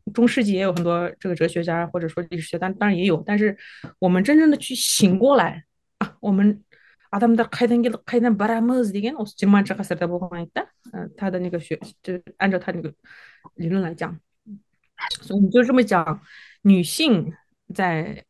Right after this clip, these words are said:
呃，历史上的一个地位，不来不往的，我觉得我们很多历史已经被抹掉了，或者说我们不知道。比如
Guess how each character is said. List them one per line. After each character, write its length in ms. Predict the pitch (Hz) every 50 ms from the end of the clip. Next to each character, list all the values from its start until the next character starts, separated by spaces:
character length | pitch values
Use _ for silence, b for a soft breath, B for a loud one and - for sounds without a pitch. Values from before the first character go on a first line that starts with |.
| _ _ _ _ _ _
呃， 680 | - 185 170 165 160 151 - - - - 180 - - - - - _ _ _ _ _ _ _ _ _ _ -
历 120 | - 254 269
史 140 | 214 220 -
上 180 | - 202 180
的 80 | 175 165
一 80 | 175 160
个 140 | _ 175 185
地 160 | 185 220 214 196
位， 100 | 175 165
不 120 | 160 180
来 120 | 185 180
不 100 | 180 185
往 140 | 180 180 175
的， 240 | 175 170 175 196 226 220
我 140 | 202 185 170
觉 140 | 156 180
得 180 | 185 208 208 214 208 B B B B B B B B B _ _ _ _
我 140 | - 202 190
们 100 | 202 240
很 200 | 240 - 214 202
多 100 | 208 254
历 180 | 262 320 330
史 160 | 330 - 233 208
已 40 |
经 160 | 185 220 226 220
被 120 | - 208
抹 240 | 220 196 160 156 -
掉 180 | 156 208 214
了， 60 | 180 165
或 120 | - 214
者 60 | 196
说 120 | - 208 180
我 20 |
们 140 | 175 175 180
不 100 | - 240
知 120 | 208 233
道。 120 | 226 240 196
比 140 | - -
如 100 | 180 165